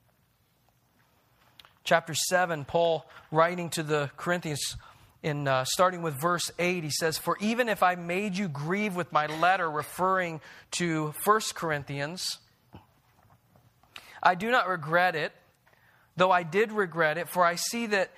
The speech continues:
that letter grieved you, though only for a while. As it is, I rejoice not because you were grieved, but because you were grieved into repenting. For you felt a godly grief,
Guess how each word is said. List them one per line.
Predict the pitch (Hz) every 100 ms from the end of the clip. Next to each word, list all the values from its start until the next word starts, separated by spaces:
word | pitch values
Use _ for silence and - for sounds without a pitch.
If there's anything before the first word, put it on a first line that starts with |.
| - - _ _ -
that | 147 190 202 196
letter | 196 214 196
grieved | 156 151 190 240 214
you, | 170 175 165
though | 175 170
only | 185 208 220
for | 202 - 185
a | 160
while. | 151 165 185 175 113 113 123 _ _ _ _ _ - - -
As | 170 180
it | 185
is, | 208 202
I | 180
rejoice | 165 151 185 208 190
not | 190 175
because | 160 175
you | 170
were | 156
grieved, | 139 170 233 196
but | 175
because | 151 - 175 160 - - -
you | 190
were | 202 170
grieved | 147 175 220 226 190
into | 180 - 165
repenting. | 147 - - 214 226 - 151 123 95 - _ _ _ _ _ _ _ _ _ _ _ - -
For | 196 190
you | 190
felt | 175 220 208 202
a | 170
godly | 160 165 190 233 240 175 160
grief, | 143 147 135 143 - -